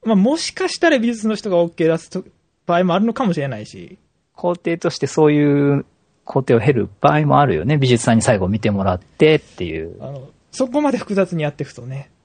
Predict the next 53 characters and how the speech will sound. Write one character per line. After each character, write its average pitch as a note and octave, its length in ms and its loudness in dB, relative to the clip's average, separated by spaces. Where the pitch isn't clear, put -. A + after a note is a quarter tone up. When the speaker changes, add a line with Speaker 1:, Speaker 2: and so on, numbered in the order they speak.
Speaker 2:
ね。 C3+ 240 4
Speaker 1:
あ C#3+ 140 -12
の、 - 120 -16
Speaker 2:
っ - 40 -20
て E3 100 -6
い E3+ 200 2
う B2+ 640 -2
の G#2 80 -2
も G2 120 -2
あ F#2+ 40 -2
る F#2 80 -8
よ - 60 -10
ね。 F#2 200 -12
Speaker 1:
あ C#3+ 100 -16
の、 C#3 80 -10
エ G3 40 -2
ヴ G#3+ 60 0
ァ - 20 -2
派 A3+ 320 -2
と G3 120 -4
か D3 140 0
で C3+ 100 -6
は A#2 120 -12
ね、 D#3 200 -8
美 D#3+ 120 -2
術 C3 200 4
が D3 220 0
見 E3+ 140 -4
て E3 100 -2
い D3 100 -2
た C3+ 140 -6
み C3+ 100 -8
た B2+ 140 -8
い B2 60 -12
な A2+ 100 -16
の A#2 40 -16
が A2+ 200 -18
分 E3 120 -4
か D#3 80 -4
り D3 60 -2
や C#3+ 80 -6
す - 100 -20
く B2 120 -12
あ C3+ 60 -10
り C#3 80 -8
ま C3+ 120 -10
し - 60 -16
た A#2+ 100 -16
け - 80 -18
ど A#2+ 100 -18
ね。 E3 220 -6
Speaker 2:
う - 40 -14
ん。 - 20 -14